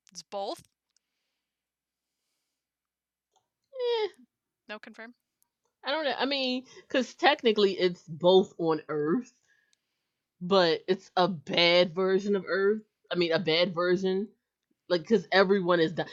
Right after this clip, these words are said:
Speaker 2: this is not the rapture I was promised. And I feel like
Speaker 1: <laughs>
Speaker 2: I would have been taking
Speaker 1: I
Speaker 2: that
Speaker 1: want my
Speaker 2: up.
Speaker 1: money back, please. This is not what I want.
Speaker 2: <laughs> Like,
Speaker 1: But
Speaker 2: I was supposed to be safe. My soul was going to heaven,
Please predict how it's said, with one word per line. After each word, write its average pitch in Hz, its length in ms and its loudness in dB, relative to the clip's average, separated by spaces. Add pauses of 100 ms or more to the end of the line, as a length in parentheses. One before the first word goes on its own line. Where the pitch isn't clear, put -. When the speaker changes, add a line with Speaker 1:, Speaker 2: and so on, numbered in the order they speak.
(100)
Speaker 2:
this 339 140 6
is 403 140 6
not 233 280 2
the 196 100 2
rapture 190 380 4
I 185 160 10
was 170 160 0
promised. 139 520 -4 (160)
And 240 200 0
I 294 80 8
feel 415 180 6
like 214 120 6
Speaker 1:
<laughs> - 80 2
Speaker 2:
I 233 140 8
would 311 260 6
have 262 120 8
been 254 160 2
taking 226 320 2
Speaker 1:
I - 40 4
Speaker 2:
that - 160 8
Speaker 1:
want 370 120 8
my - 60 6
Speaker 2:
up. 294 60 -6
Speaker 1:
money 302 260 0
back, 370 400 4
please. 302 360 6 (280)
This 427 120 4
is 453 120 -6
not 311 200 4
what 285 100 0
I 254 100 4
want. 226 420 -4
Speaker 2:
<laughs> 440 60 -16 (840)
Like, 208 180 4
Speaker 1:
But 226 80 4
Speaker 2:
I 285 100 8
was 311 160 -2
supposed 247 420 2
to 233 40 -2
be 220 200 0
safe. 226 500 -2 (200)
My 202 200 2
soul 214 440 -4
was 208 140 -6
going 202 260 2
to 160 60 -4
heaven, 226 500 -2